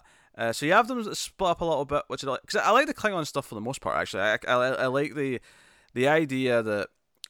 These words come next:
there's er-, humans and Klingons, and even other races, but certainly humans and Klingons, 'cause they're the main two that we're dealing with, on both sides that don't really want peace. They don't trust each other, and, uh,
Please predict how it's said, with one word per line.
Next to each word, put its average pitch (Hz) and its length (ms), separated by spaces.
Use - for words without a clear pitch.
there's 117 280
er-, 131 240
humans 160 640
and 117 160
Klingons, 104 960
and 135 240
even 147 220
other 127 180
races, 101 360
but - 240
certainly 131 360
humans 117 260
and 101 80
Klingons, 104 320
'cause 104 100
they're 107 80
the 101 80
main 98 200
two - 160
that 80 80
we're 87 60
dealing 107 260
with, 90 160
on 123 220
both 120 220
sides 117 340
that 101 120
don't 160 160
really 175 180
want 110 260
peace. 110 200
They 107 60
don't 117 160
trust - 280
each - 180
other, 78 320
and, 104 320
uh, 101 240